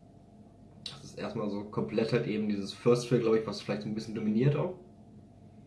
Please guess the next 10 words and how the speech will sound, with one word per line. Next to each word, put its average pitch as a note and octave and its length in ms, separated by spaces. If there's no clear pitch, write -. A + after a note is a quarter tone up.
Ah, - 1000
aber - 160
auch C#3 80
eine C#3 100
leichte B2+ 240
Fruchtigkeit F#3+ 640
kommt - 140
gleich F3+ 180
mit F#3 140
durch. - 260